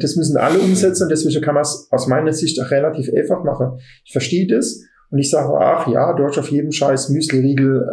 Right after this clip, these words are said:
ähm, hast die Nährwerttabelle und die Zutatenliste drauf, ja, was da drin ist. Es ist doch dafür auch kein Problem. Jetzt frage ich mich, warum ist es bei Spirituosa noch nicht der Fall? Erklär's mir mal, verstehe ich zum Beispiel auch nicht, ja? Also wenn ich einen Whisky nehme, einen Gin oder sonst irgendwas, muss es nicht draufstehen.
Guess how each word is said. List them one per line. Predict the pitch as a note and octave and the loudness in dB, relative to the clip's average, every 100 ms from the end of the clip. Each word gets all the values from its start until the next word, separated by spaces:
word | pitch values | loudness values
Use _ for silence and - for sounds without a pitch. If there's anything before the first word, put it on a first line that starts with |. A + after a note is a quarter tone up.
| C#3 | 0
ähm, | C3 C3+ | 0 0
hast | C3+ C3 | -2 0
die | B2 | 0
Nährwerttabelle | C3 B2+ B2+ A#2+ C3 B2 | 2 2 0 0 0 2
und | |
die | A#2+ | 0
Zutatenliste | A#2 C3+ A#2+ A#2 A#2 A2 - A#2 | 0 -2 -2 -4 -2 -4 -2 -6
drauf, | - G2 G#2 - | -2 -2 -2 -4
ja, | G2+ | -2
was | A#2+ - | -2 -2
da | A2+ | -4
drin | - A2 | -2 -2
ist. | G2 - _ _ _ _ | -4 -8 _ _ _ _
Es | - B2 | -4 -2
ist | C3+ B2+ | -2 0
doch | B2+ | 0
dafür | A#2 - A#2+ | 0 0 0
auch | |
kein | - A2+ | -2 -4
Problem. | B2 A2+ A2 G#2 - - | -4 -2 0 -2 -6 -12
Jetzt | - - | -8 -4
frage | A#2+ - | -2 -2
ich | - - | -2 0
mich, | C#3+ C#3 | 0 0
warum | A#2 A#2+ A#2 | 0 0 0
ist | A#2 | 0
es | - | -4
bei | A#2+ | -2
Spirituosa | G#2+ C3 A#2 B2 C3 C3+ A2+ | -2 0 0 2 2 2 0
noch | G2+ | -2
nicht | G#2 | -4
der | A2 | -4
Fall? | - - - - _ _ _ _ _ _ _ _ _ - | -6 -8 -10 -16 _ _ _ _ _ _ _ _ _ -12
Erklär's | A#2 C3 C3 | -4 -2 -2
mir | A#2 | -4
mal, | A#2+ A#2+ | -4 -6
verstehe | - A2 B2 | -6 -2 -2
ich | A#2 | 0
zum | A2 | -2
Beispiel | A#2 - A#2+ | -4 -4 -4
auch | A2+ | -2
nicht, | G2+ - - - | -4 -6 -12 -6
ja? | C#3 F3 - - _ _ | -6 -6 -10 -20 _ _
Also | B2+ A#2 A#2+ | -2 0 2
wenn | A#2 | 2
ich | A2 | 2
einen | A2 | 0
Whisky | - - | 0 0
nehme, | C#3+ C#3 | 0 2
einen | B2 | 2
Gin | A#2+ C#3 C#3 | 2 2 2
oder | A#2+ | 2
sonst | A#2 C#3 C3 | 0 0 0
irgendwas, | B2+ A#2+ A#2+ B2 | 0 2 0 0
muss | A#2+ | 0
es | A2 | 0
nicht | G#2+ G#2+ | -2 -2
draufstehen. | G2 - G2+ F#2+ - | -6 -6 -10 -10 -14